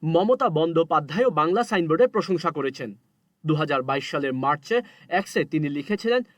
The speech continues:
"গর্বের বিষয় যে লন্ডন টিউব রেল হোয়াইট চ্যাপেল স্টেশনে বাংলা ভাষাকে সাইনবোর্ডের ভাষা হিসেবে স্বীকৃতি দিয়েছে। এটি আমাদের এক হাজার বছরের পুরনো ভাষার ক্রমবর্ধমান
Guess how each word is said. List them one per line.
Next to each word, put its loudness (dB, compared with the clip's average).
"গর্বের 2
বিষয় -2
যে -2
লন্ডন -4
টিউব -4
রেল 0
হোয়াইট -6
চ্যাপেল -8
স্টেশনে -2
বাংলা 0
ভাষাকে -8
সাইনবোর্ডের -2
ভাষা -8
হিসেবে -8
স্বীকৃতি -6
দিয়েছে। -6
এটি -4
আমাদের -2
এক -2
হাজার -2
বছরের 0
পুরনো 0
ভাষার -6
ক্রমবর্ধমান -2